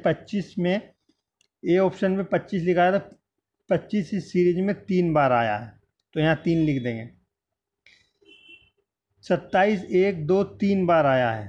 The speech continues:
सत्ताईस भी तीन बार आया है। छब्बीस आपका एक, दो, तीन बार आया है। चौबीस आपका जो है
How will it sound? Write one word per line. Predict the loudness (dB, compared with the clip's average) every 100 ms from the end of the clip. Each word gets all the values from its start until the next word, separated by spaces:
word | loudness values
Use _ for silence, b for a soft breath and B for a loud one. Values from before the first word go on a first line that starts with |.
| -14
सत्ताईस | -14 -8 -2 -2
भी | -2 -4
तीन | -4 -2
बार | -2 -2
आया | -4
है। | -6
छब्बीस | -4 -4 -2 -2 2
आपका | 0 2 -2 0
एक, | 0 0 -2 -8 -4
दो, | 0 0 0 -8 -20 -20 -8
तीन | -2 0 2
बार | 2 2
आया | 0 -2
है। | -8 -16 -20 B B B -2
चौबीस | 0 0 0 2
आपका | 0 0 -2 0
जो | 2
है | 2